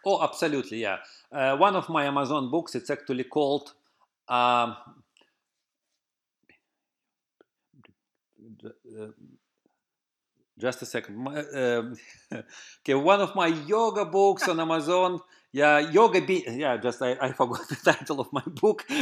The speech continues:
because I wrote it, I wrote it years ago, and I had, like, so, uh, ten books now in total. Yoga Benefits Are in Breathing Less.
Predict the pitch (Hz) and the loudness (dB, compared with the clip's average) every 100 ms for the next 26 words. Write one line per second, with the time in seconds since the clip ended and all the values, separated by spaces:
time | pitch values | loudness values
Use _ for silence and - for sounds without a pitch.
0 | 220 - 147 139 - 208 135 143 139 139 | -2 0 0 0 -4 -2 2 4 4 2
1 | - - 165 180 190 180 175 190 175 160 | 0 -2 4 8 8 6 4 8 6 6
2 | 160 160 160 147 143 139 139 131 - 151 | 2 6 6 6 2 2 0 0 -2 -2
3 | 135 131 131 127 - 147 123 135 - 127 | -2 -4 -8 -8 -2 -2 -2 -8 -4 -2
4 | 127 120 143 139 107 - - 151 185 220 | -2 -2 -4 -4 -10 -14 -12 0 4 6
5 | 165 - 185 180 - 156 - - - 135 | 4 4 4 4 0 -2 -2 -8 2 2
6 | 180 - - 151 131 165 139 - 127 - | 2 -4 -4 -4 -2 -4 -4 -8 -10 -12
7 | - | -16